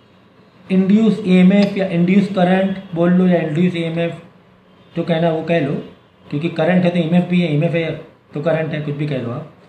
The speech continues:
इंड्यूस करंट यानी मैग्नेटिक फील्ड से, मैग्नेटिक फील्ड से जो करंट बना, मैग्नेटिक फील्ड की वजह से जो करंट फ्लो हुआ,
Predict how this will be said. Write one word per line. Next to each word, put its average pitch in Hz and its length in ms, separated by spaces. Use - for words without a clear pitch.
इंड्यूस 208 440
करंट 104 300
यानी - 260
मैग्नेटिक 165 600
फील्ड 160 260
से, 175 460
मैग्नेटिक 147 540
फील्ड 185 240
से 190 60
जो 185 120
करंट 170 280
बना, 156 440
मैग्नेटिक 147 480
फील्ड 180 280
की 190 80
वजह 175 300
से 185 120
जो 180 120
करंट 175 320
फ्लो 170 180
हुआ, 156 600